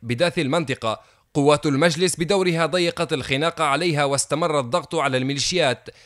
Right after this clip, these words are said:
حتى انسحابها إلى خارج الحدود الإدارية للمدينة. كر وفر، هجوم وصد، موت ودمار، أرواح تزهق ومعالم تقصف، كل ذلك بالتهمة المعلبة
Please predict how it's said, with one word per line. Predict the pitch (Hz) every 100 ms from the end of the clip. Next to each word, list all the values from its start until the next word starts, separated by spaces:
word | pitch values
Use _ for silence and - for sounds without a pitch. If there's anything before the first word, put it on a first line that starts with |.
| _
حتى | - 190 190 185
انسحابها | 160 - 120 185 180 170 160 151
إلى | 147 143
خارج | 123 180 170 147
الحدود | 156 131 139 135 170
الإدارية | 160 147 127 135 160 147
للمدينة. | 139 143 147 147 170 117 104 _ _ -
كر | 196 180
وفر، | 180 160 196 160 131 - -
هجوم | 123 139 196 170 147
وصد، | 156 175 156 117 -
موت | 127 156 165 170
ودمار، | 151 139 143 156 127 107 -
أرواح | 127 135 160 143
تزهق | 139 185 143 147 160 -
ومعالم | 160 160 143 139 143 143 143
تقصف، | 185 - 127 117 - - - _ _
كل | - 208
ذلك | 180 196 196 180
بالتهمة | 180 165 180 170 165 170
المعلبة | 156 160 156 120 107 110